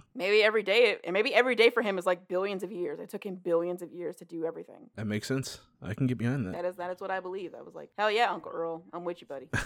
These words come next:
Speaker 2: <laughs> Hell yeah, Uncle Earl. So she lives and works at the museum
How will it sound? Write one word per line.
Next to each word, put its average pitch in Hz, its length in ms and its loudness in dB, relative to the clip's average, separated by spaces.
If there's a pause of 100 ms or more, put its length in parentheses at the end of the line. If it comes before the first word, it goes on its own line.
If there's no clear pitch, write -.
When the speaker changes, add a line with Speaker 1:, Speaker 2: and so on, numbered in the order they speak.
(120)
Speaker 2:
<laughs> - 260 0
Hell 127 280 8
yeah, 104 180 2
Uncle 107 280 -4
Earl. 113 300 0
So - 180 4
she 175 220 6
lives 127 360 12
and 107 140 8
works 98 220 4
at - 100 6
the 127 60 4
museum 110 540 0